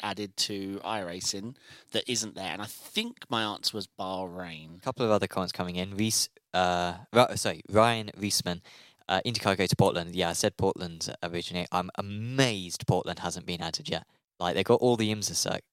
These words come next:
Speaker 2: I think they've got all the imsa circuits, and they've got almost all the, um, uh, IndyCar circuit. You can understand why they haven't got Nashville because it's, it's not,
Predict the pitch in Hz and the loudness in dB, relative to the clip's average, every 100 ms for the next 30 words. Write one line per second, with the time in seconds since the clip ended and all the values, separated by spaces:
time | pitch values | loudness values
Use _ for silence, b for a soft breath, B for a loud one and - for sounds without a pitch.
0 | _ _ _ - 127 143 - - 131 107 | _ _ _ -14 -12 -14 -18 -10 -4 -2
1 | 92 - 85 80 - - - 92 90 - | -2 -4 -6 -8 -6 -4 -4 -8 -8 -10
2 | - B B B - 98 107 147 120 113 | -12 B B B -8 0 4 6 6 4
3 | 101 110 104 98 92 87 B B B B | 4 4 4 4 0 -2 B B B B
4 | B - 95 92 90 90 90 90 - _ | B 0 2 4 2 -4 -10 -12 -20 _
5 | _ - _ 98 92 92 92 - - - | _ -20 _ 0 2 2 -2 -4 -8 -8
6 | 135 - - - - - - 123 135 104 | -4 -4 -2 -2 -6 -8 -4 0 2 2
7 | - 95 87 92 90 90 92 - - 90 | 2 0 2 2 2 -2 -4 -2 0 -2
8 | - - 85 85 - 82 - - - - | -2 -4 -4 -4 -6 -6 -4 -4 -4 -2
9 | 92 85 | -2 -2